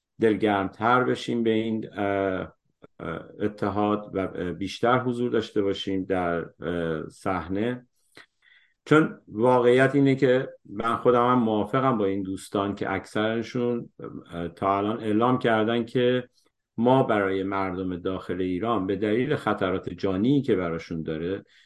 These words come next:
ما فراخوان نمی‌دهیم و به نظر من،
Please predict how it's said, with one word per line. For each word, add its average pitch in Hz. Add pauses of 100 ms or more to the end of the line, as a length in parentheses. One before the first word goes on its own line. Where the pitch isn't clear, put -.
(140)
ما 143
فراخوان 110
نمی‌دهیم 85 (500)
و 104 (1000)
به 113
نظر 110
من، 120